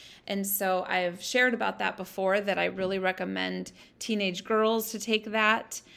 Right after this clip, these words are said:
because it will kind of be like Pac-Man and chomp, chomp up those fake estrogens. <laughs> Um, it's kind of, it's called a phytoestrogen complex.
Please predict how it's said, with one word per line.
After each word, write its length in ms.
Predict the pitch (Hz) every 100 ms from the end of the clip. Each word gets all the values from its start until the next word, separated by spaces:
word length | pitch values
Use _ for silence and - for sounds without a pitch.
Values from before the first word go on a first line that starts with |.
| - -
because 560 | 208 202 208 190 190 -
it 220 | 196 -
will 440 | 190 180 175 170 -
kind 240 | - 196
of 260 | 175 165 - _ - 185
be 160 | 208 202
like 240 | 175 170
Pac-Man 560 | - 180 - 180 165 170
and 120 | 170
chomp, 460 | - - 196 196 -
chomp 320 | 214 202 202
up 260 | 190 185
those 280 | 185 185 180
fake 360 | - 190 196 -
estrogens. 800 | 214 226 - 226 262 262 269 269 -
<laughs> 60 | - - 262
Um, 160 | 208 196
it's 120 | 190
kind 220 | 240 190
of, 80 | 190
it's 120 | 208 202
called 220 | 214 180
a 100 | 190
phytoestrogen 800 | 180 180 - 208 196 185 180 175
complex. 840 | - 180 196 240 262 - -